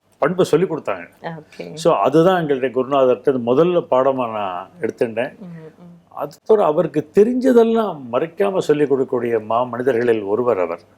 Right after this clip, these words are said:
Speaker 1: நான் அவரை பத்தி தெரியாத இசை உலகத்துல கிடையாது. வயலின் மேதை டாக்டர் எம்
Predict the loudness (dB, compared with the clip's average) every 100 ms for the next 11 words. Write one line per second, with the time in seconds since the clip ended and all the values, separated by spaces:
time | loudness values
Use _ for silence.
0 | _ _ _ _ _ _ _ -2 2 2
1 | 0 -8 -2 2 4 2 -2 0 2 2
2 | 0 -4 -2 0 2 0 -2 -4 -4 -4
3 | -4 -4 -4 -4 -4 -4